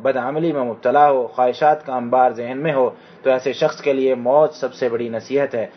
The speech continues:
ابو ہریرہ رضی اللہ تعالیٰ عنہ کہتے ہیں کہ رسول اللہ صلی اللہ علیہ وسلم نے فرمایا، "لذتوں کو پاش پاش کر دینے والی موت کو کثرت سے یاد کیا کرو۔" ترمذی، نسائی نے اسے روایت کیا ہے اور ابن حبان نے اسے صحیح کہا ہے۔ اس حدیث کا مطلب یہ ہے کہ موت لذتوں کو ختم اور زائل کر دینے والی ہے۔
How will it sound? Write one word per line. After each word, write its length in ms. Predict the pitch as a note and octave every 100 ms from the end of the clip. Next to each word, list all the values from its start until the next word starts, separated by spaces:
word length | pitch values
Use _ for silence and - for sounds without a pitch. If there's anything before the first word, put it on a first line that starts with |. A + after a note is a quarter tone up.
| - -
ابو 300 | B2 A#2 A2+
ہریرہ 240 | B2 C3
رضی 220 | B2+ A#2+ B2
اللہ 320 | B2 C3 B2+
تعالیٰ 260 | B2+ B2 A#2
عنہ 60 |
کہتے 320 | A#2+ B2+ C3+ C#3+
ہیں 100 | C#3
کہ 100 | C3+
رسول 280 | B2 C3+
اللہ 280 | C#3 C#3+ C#3 C3+
صلی 100 | A#2+
اللہ 180 | A#2+ C#3
علیہ 400 | C#3+ B2 B2 A#2+
وسلم 300 | A2 B2+ C3
نے 120 | A#2+
فرمایا، 440 | A#2 A#2 B2+ C#3 D3 - _ -
"لذتوں 540 | C#3+ D#3 D3+ D3 D3+
کو 220 | C#3+ C3 A#2+
پاش 460 | - B2+ B2+ -
پاش 300 | B2+ A#2+ A#2+
کر 160 | - C#3
دینے 260 | C3+ B2+
والی 240 | A2+ A2 G#2+
موت 320 | A2+ C3 B2+
کو 100 | A2+
کثرت 380 | A2 B2 C3+ C3
سے 120 | A2+
یاد 160 | A2+ A2 -
کیا 180 | B2
کرو۔" 240 | A#2+ G#2+ G2 - _
ترمذی، 460 | C#3 C#3 D3 D#3 D#3
نسائی 320 | B2 A#2 B2+ B2+
نے 100 | A#2
اسے 160 | A2+
روایت 320 | G#2+ G#2+ A2
کیا 220 | - C#3 C#3
ہے 40 |
اور 140 | C#3
ابن 180 | C3+ A#2
حبان 540 | A2 A2 G#2+ B2+ C3+ C3
نے 120 | A#2
اسے 180 | G#2+ A#2
صحیح 220 | A2+ A2
کہا 260 | G#2+ A#2+
ہے۔ 60 | A#2 - _ _ _
اس 180 | - D3+
حدیث 260 | D3+ F3+ F#3+
کا 100 | F3+
مطلب 300 | F3 E3 E3+
یہ 140 | F#3+
ہے 160 | D#3 C#3
کہ 140 | B2+
موت 640 | A#2 A2+ B2+ E3 F3 - A#2+
لذتوں 560 | B2+ C#3 D3+ D#3+ F#3
کو 140 | F3+ C#3
ختم 380 | B2 A#2+ D#3 D#3
اور 160 | C#3 B2
زائل 320 | A#2 B2 B2
کر 180 | A#2 G#2
دینے 220 | G#2+ G#2
والی 340 | G2+ A2
ہے۔ 60 | C#3+